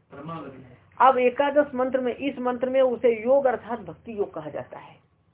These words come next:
Speaker 2: पहले जिसे क्या कहा था, परमागति, अब उसके लिए क्या कहा जाता है, योग।
Speaker 1: भक्ति।
Speaker 2: तो योग जो है ना, परमात्म प्राप्ति का साधन रूप जो योग है, ब्रह्म विद्या, वही लेना है। अच्छा, अब ध्यान के पूर्व काल में धारणा, धारणा से क्या होता है, ध्यान,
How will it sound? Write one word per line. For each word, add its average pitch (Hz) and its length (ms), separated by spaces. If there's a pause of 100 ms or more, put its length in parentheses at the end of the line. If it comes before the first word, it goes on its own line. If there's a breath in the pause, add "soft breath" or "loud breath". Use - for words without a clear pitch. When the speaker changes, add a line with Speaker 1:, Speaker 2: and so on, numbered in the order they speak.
(100)
Speaker 2:
पहले 170 240
जिसे 214 280
क्या 208 200
कहा 202 200
था, 185 120
परमागति, 208 640
अब 208 80
उसके 202 300
लिए 214 180
क्या 233 160
कहा 254 180
जाता 190 280
है, 190 80
योग। 196 200
Speaker 1:
भक्ति। 147 200 (640)
Speaker 2:
तो 180 60
योग 208 300
जो 208 160
है 208 80
ना, 220 100
परमात्म 202 460
प्राप्ति 196 360
का 196 100
साधन 180 300
रूप 208 260
जो 185 120
योग 190 280
है, 180 140
ब्रह्म 175 160
विद्या, 165 320
वही 151 220
लेना 165 240
है। - 200 (960)
अच्छा, - 460 (840)
अब 185 220
ध्यान 175 340
के 233 140
पूर्व 254 300
काल 247 240
में 240 160
धारणा, 196 460
धारणा 196 400
से 233 160
क्या 233 160
होता 180 280
है, 180 100
ध्यान, 226 380